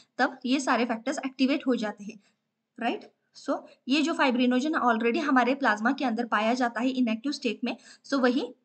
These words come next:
जब एक्टिवेट होता है तो फाइब्रिन्स फॉर्म होते हैं उसी से, जो कि प्लाज्मा के अंदर पाया जाता है। उसको एक्टिवेट करने वाला कौन सा एंजाइम रिस्पॉन्सिबल है fibrinogen को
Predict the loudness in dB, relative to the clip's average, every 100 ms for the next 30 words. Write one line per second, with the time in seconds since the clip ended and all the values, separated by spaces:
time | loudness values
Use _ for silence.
0 | 0 2 2 2 -2 0 0 0 -2 -2
1 | 0 0 2 -2 -2 2 4 4 0 -4
2 | -4 -8 -16 -18 -20 -20 _ _ _ _
3 | -12 -6 -6 -6 -12 -2 2 4 2 0
4 | 0 0 2 2 2 2 -4 -6 -12 -14
5 | _ -8 -6 -2 -4 -2 -10 -2 -2 0
6 | -2 -2 0 0 0 -2 -2 0 2 4
7 | 2 0 0 -2 -2 0 0 2 2 0
8 | 0 -4 -4 -4 -2